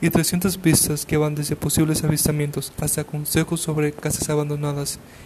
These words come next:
y pozos donde Asha podría haber terminado, la búsqueda fue cancelada. "Nunca hemos tenido esa primera ventaja importante y sustancial", dijo el sheriff del condado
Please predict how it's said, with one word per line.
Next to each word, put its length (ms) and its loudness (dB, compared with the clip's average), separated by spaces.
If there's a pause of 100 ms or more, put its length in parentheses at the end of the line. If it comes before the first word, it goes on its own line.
(120)
y 100 2
pozos 420 0
donde 220 -2
Asha 260 0
podría 540 -2 (360)
haber 280 0
terminado, 500 0 (600)
la 100 2
búsqueda 480 0
fue 160 -2
cancelada. 520 -4 (1120)
"Nunca 380 4
hemos 280 0
tenido 500 2 (280)
esa 200 2
primera 320 2
ventaja 360 -2
importante 680 -2
y 80 0
sustancial", 560 0 (680)
dijo 200 4
el 80 0
sheriff 400 2
del 120 2
condado 440 0